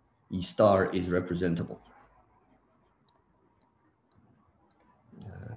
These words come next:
and, and how is it representable? So, so if you take E N of X,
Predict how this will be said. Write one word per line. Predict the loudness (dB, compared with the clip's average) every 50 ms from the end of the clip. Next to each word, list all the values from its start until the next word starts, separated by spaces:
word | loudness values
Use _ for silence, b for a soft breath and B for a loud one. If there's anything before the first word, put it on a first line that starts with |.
| -12 -8
and, | -4 -2 -2 -2 -2
and | -2 -4 -4
how | -2 0 2 2 2
is | 2 2
it | 0 0
representable? | 0 0 0 0 2 4 4 6 6 6 6 6 6 4 4
So, | 2 2 4 4 4 4 4
so | 4 4 4 4 4 4 2
if | 0 -2 -2
you | -4 0
take | 2 4 4 4 4 2
E | 2 2 4 4 4 4
N | 4 4 4
of | 2 -2 -4 -8 -12 -10 -2
X, | 2 4 6 6 4 2 -2 -8 -10 -12 -16